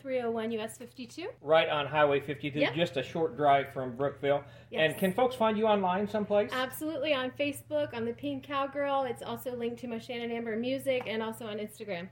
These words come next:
Speaker 2: Awesome. Shannon Amber, the Pink Cowgirl in Cedar Grove, Indiana.
Speaker 1: Yes.
Speaker 2: Thank you so much.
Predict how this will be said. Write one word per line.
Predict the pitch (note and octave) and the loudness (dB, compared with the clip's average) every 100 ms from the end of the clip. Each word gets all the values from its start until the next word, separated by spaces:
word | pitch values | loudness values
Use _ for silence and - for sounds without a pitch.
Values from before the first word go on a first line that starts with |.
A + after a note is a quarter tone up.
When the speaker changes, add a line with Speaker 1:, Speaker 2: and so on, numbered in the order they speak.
| - | -2
Speaker 2:
Awesome. | B2 C3+ C#3 A2 - | 0 2 2 -2 -4
Shannon | - G3 G3+ | 0 4 6
Amber, | F#3 F3 E3 C#3 | 4 2 4 2
the | C3+ | 2
Pink | C#3 A3+ A#3+ - | 2 2 0 4
Cowgirl | F#3 F#3 E3 D#3+ D#3+ | 6 6 6 6 6
in | D#3 | 2
Cedar | - A#3+ G3+ | 2 6 6
Grove, | E3+ F3+ F#3 E3+ | 6 8 8 8
Indiana. | F3 D#3+ D#3+ D#3 | 4 4 4 4
Speaker 1:
Yes. | F3+ D#3 | 4 4
Speaker 2:
Thank | F#3+ F3+ F#3 | 4 4 2
you | E3+ | -2
so | - E3+ | 0 2
much. | E3 D#3+ D3+ | 6 6 4